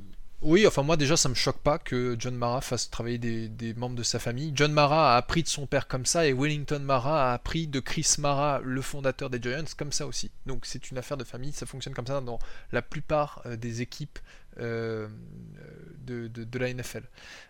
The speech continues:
Euh, mais ce qui est sûr, c'est que John Mara, euh, il, il a pas peur de sortir le chéquier. Et, euh, et il faut savoir que on a viré, euh, Joe Judge, mais on continue à payer Joe Judge, hein,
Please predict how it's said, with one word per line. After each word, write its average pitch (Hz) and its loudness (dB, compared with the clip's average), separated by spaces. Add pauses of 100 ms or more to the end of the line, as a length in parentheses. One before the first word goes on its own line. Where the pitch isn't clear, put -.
(140)
Euh, 117 -2
mais 160 4
ce - -2
qui 165 0
est 147 2
sûr, - 0
c'est 160 0
que 135 -2 (120)
John 147 -4
Mara, 151 2
euh, 120 -6 (180)
il, 123 -10
il 127 0
a 123 2
pas - 4
peur 160 0
de 127 -2
sortir - -4
le 131 -4
chéquier. 117 -6 (160)
Et, 123 -2
euh, 117 -2
et 120 -4
il 120 -6
faut 135 -6
savoir 151 0
que 131 0 (380)
on 135 -2
a 156 6
viré, 165 4 (220)
euh, 123 -8
Joe 123 -4
Judge, 170 0
mais 127 -4
on 127 -6
continue 175 -6
à 151 -4
payer 127 -2
Joe 135 -4
Judge, 151 -4
hein, 139 -10